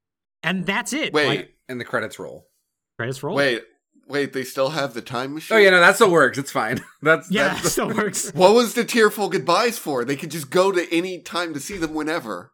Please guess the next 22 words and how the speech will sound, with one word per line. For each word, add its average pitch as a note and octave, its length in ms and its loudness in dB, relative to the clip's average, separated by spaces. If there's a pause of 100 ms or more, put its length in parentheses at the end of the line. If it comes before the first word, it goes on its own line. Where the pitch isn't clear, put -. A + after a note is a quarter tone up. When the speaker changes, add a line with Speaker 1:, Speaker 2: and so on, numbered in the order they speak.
Speaker 1:
Yeah, - 100 -4
that's B4 140 -8
kinda G#4+ 200 -4
hilarious, F#4+ 440 -4
actually. C4+ 460 -6 (100)
But A#3 140 0 (600)
Speaker 2:
<laughs> E4 540 -12
Wait, A#3 140 6
what A#3+ 160 2
do D4 60 -2
you C#4+ 80 -2
mean? C4 200 -6
They G3+ 160 -2
just D#3 380 -6
spent, G#3 440 -6
like, D#3 220 -4
ten F#3+ 280 -8
minutes F#3 320 -6
having D#3+ 440 -6
the C#3+ 80 -6
most D3+ 500 -4
heartfelt D#3 680 -6